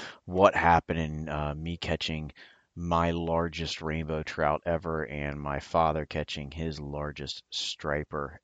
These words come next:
ever. It is going to be one that you're not gonna wanna miss whatsoever when we do cover it.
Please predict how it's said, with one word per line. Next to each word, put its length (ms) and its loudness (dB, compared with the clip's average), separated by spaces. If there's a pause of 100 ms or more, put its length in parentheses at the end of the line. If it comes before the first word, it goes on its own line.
ever. 280 -2
It 240 -6
is 240 -6
going 260 -6
to 80 -6
be 140 -6
one 540 -4 (320)
that 120 -10
you're 200 -4
not 440 0
gonna 200 0
wanna 260 -4
miss 340 -6
whatsoever 880 -2
when 220 -8
we 100 -8
do 200 -8
cover 360 -4
it. 80 -6